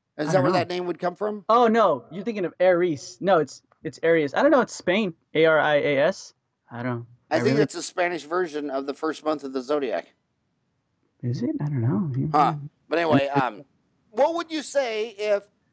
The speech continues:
Speaker 1: some dentist called you up and said, "You know what, dude? Look, I, I pay my rent,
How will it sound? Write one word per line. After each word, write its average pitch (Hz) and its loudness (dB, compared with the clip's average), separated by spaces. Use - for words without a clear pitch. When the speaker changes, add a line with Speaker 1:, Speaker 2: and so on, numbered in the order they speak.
Speaker 1:
some 262 -2
dentist 247 -4
called 226 -2
you 214 -2
up 196 -2
and 175 -18
said, 185 -14
"You 226 -12
know 226 -2
what, 202 -2
dude? 185 -4
Look, 110 -4
I, 156 -4
I 151 -2
pay 190 -6
my 208 -4
rent, 156 -2